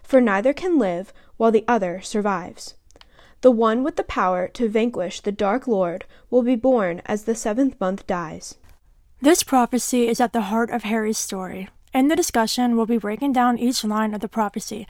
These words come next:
Speaker 2: but it's so interesting that as a whole, two wizards are so intertwined, Harry and Voldemort. From love magic to Horcruxes, life to death, good versus evil is at the heart of this prophecy,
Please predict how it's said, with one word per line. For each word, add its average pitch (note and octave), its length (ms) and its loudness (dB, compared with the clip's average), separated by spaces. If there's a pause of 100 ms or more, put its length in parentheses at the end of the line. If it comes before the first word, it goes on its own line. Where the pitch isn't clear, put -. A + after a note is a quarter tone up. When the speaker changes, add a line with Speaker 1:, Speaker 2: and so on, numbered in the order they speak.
(280)
Speaker 2:
but C4+ 120 4
it's C4 100 2
so C#4+ 240 2
interesting B3 560 -2
that A3+ 180 -2
as A3 180 -2
a C#4+ 80 0
whole, A3+ 440 -2 (320)
two D4 220 4
wizards A#3 420 2
are A3+ 140 -4
so A3+ 260 -4
intertwined, A3 720 -8 (140)
Harry B3 400 0
and A3+ 160 0
Voldemort. G#3+ 640 -12 (520)
From B3+ 320 4
love A#3+ 200 4
magic C#4+ 560 0 (300)
to C#4 200 2
Horcruxes, G#3 840 -4 (360)
life A3+ 360 0
to D4+ 140 0
death, G3+ 440 -6 (640)
good C#4+ 200 4
versus D#4+ 400 2
evil A3 420 0
is - 160 0
at A3 100 -2
the A#3 100 -2
heart G#3+ 220 -2
of A3 80 -4
this A#3 140 -4
prophecy, G#3+ 720 -8